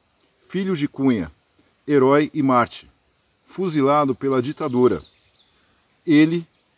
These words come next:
caiu para que pudéssemos ficar de pé. Homenagem da Sociedade Veteranos de mil novecentos e trinta e dois, M M D C,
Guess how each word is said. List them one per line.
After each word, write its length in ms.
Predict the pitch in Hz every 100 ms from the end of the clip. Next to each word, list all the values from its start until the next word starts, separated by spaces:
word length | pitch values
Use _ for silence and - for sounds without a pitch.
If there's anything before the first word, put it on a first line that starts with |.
| _
caiu 380 | - 147 139 160
para 240 | 151 147 143
que 100 | -
pudéssemos 680 | 156 123 131 143 127 117
ficar 240 | - - 127
de 80 | 120
pé. 260 | 120 110 - _ _ _ _ _ _ _ _ _ _ _
Homenagem 500 | 156 165 160 170 135
da 100 | 147
Sociedade 480 | - 160 151 147 135
Veteranos 500 | 151 - 139 147 131
de 60 |
mil 120 | 139 160
novecentos 320 | 151 151 139
e 20 |
trinta 220 | 151 151
e 20 |
dois, 420 | 147 147 135 - - -
M 200 | 143 143
M 160 | 139
D 140 | 139 147
C, 300 | - 120